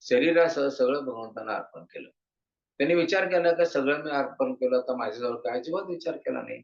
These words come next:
आणि म्हणून भगवंतांनी सुतलमध्ये बली महाराजांना राज्य दिलं आणि त्या राज्याचे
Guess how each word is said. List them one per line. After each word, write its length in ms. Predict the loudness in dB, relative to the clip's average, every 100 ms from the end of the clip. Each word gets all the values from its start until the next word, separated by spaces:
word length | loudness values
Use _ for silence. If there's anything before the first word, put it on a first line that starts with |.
| _ _ _ -6
आणि 160 | -2
म्हणून 480 | -2 -4 -4 -4 -2
भगवंतांनी 680 | -2 -2 -6 -8 -10 -10 -10
सुतलमध्ये 840 | -10 -8 0 0 0 0 0 0 -4
बली 160 | -6 -6
महाराजांना 500 | -10 -8 -8 -8 -10
राज्य 360 | -8 -10 -10
दिलं 300 | -20 _ -8 -8 _ _ _
आणि 160 | -2 0
त्या 160 | 4 6
राज्याचे 760 | 6 4 4 2 2 4 4